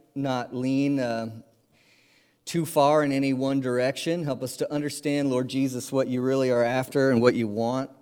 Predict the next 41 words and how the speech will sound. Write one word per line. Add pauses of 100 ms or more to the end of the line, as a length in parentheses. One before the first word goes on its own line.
(720)
I
pray
not
only
that
you'd
help
me
to
teach
this,
I
pray
that,
uh,
most
of
all,
you'd
help
all
of
us
to,
to
listen
to
it. (380)
Lord,
please
don't
let
us
make
the
mistake
of
thinking
that
for
somehow